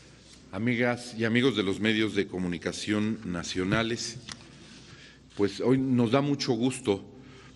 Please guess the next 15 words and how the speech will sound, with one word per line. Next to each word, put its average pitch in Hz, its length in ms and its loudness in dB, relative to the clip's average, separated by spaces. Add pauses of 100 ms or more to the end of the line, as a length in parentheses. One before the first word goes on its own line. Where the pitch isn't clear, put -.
(140)
eh, 98 640 2
recibir 107 560 2
al 123 140 0
presidente 117 920 0
de 95 220 -4
México 110 680 0
aquí 95 260 0
en 113 60 2
su 107 220 -8
casa, 117 460 0 (600)
en 95 140 -4
el 90 140 0
estado 113 400 0
de 98 100 4
Hidalgo, 107 680 0